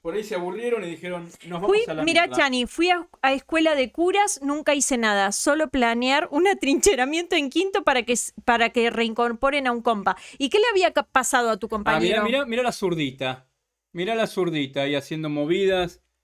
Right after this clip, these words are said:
Speaker 1: Este
Speaker 2: Némesis dice, "No lo aceptaba, pero me tenían que firmar que me reintegren".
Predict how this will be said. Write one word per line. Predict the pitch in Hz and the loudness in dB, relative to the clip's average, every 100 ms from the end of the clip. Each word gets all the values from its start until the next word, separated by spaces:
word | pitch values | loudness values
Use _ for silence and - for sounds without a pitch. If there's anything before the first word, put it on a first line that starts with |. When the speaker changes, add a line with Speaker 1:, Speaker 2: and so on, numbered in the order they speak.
| _ _ | _ _
Speaker 1:
Este | 147 127 - 147 | -8 -6 -4 0
Speaker 2:
Némesis | 262 302 349 - 294 | 0 2 0 0 0
dice, | 269 240 247 233 | -2 0 0 0
"No | 254 294 370 | -2 0 2
lo | 403 | 2
aceptaba, | 370 285 - - 311 370 359 | 2 0 0 2 4 4 2
pero | 285 240 | 0 0
me | 220 | -2
tenían | 233 247 285 277 | -4 -2 -4 -4
que | |
firmar | 262 247 226 247 277 | -4 -4 -2 0 0
que | 294 | -2
me | 247 226 | -2 -2
reintegren". | 220 220 208 220 202 185 180 180 190 | -2 -4 -2 -2 0 -2 -4 -8 -14